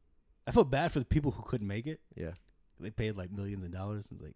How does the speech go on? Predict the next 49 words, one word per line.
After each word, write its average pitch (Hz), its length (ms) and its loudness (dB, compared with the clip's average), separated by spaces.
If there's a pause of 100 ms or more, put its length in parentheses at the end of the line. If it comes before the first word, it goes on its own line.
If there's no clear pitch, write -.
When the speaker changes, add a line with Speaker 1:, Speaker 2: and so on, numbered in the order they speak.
Speaker 1:
"Oh, 104 300 -4
I 98 100 -4
couldn't 110 300 -2
do 113 100 -2
it - 100 -12
'cause 98 120 -10
I 90 40 -6
was 90 120 -6
busy." 113 380 0
<laughs> - 60 -20
Speaker 2:
Yeah. 92 280 -2 (460)
Speaker 1:
But - 120 -8
yeah, 131 240 6
that 156 100 2
sucks. - 420 0 (1080)
Speaker 2:
I, 98 260 -4
I 98 60 0
guess, 113 240 2
well, 104 260 2
you 101 160 4
know, 113 200 4
it's, 110 220 2
it's 101 200 -4
a 110 60 4
lie 117 280 6
about 107 260 6
being 107 160 2
a 98 40 2
millionaire 101 500 4
or 92 40 2
being 95 280 2
rich 95 260 4
that 95 200 0
you 95 100 2
have 104 180 6
all 104 100 8
the 95 100 4
time, 120 320 4
but 87 160 0 (2000)
how 120 80 2
you 135 100 6
gonna 151 160 6
miss 143 180 4
that? 139 320 4 (640)
Isn't 123 160 -6
that 139 100 0
like 135 160 -2
a - 140 -6
L? 147 340 -2